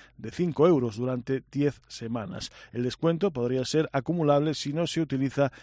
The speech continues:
en la semana correspondiente. Se espera que el bono esté disponible antes del verano y para ello la Xunta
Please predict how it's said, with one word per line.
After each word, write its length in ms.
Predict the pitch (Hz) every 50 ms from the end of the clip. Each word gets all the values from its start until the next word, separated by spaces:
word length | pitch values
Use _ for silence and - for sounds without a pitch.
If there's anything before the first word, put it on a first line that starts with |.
| - - -
en 140 | - 165
la 100 | 190 175
semana 400 | - - 120 127 123 123 123 123
correspondiente. 800 | 113 - 127 117 120 110 - - 117 107 101 104 104 101 - -
Se 100 | 113 -
espera 300 | 147 - - 170 147 139
que 100 | 120 -
el 60 | 135 139
bono 220 | 160 180 190 185
esté 120 | - -
disponible 580 | 135 135 - - 143 147 165 170 160 175 190 175 - - - -
antes 380 | - 123 127 123 117 - 117 110
del 100 | 127 135
verano 400 | 151 170 170 165 165 180 185 -
y 120 | - 151 139
para 200 | - 165 147 151 151
ello 180 | 147 160 170
la 80 | 151 131
Xunta 420 | - - 156 156 139 160 160 156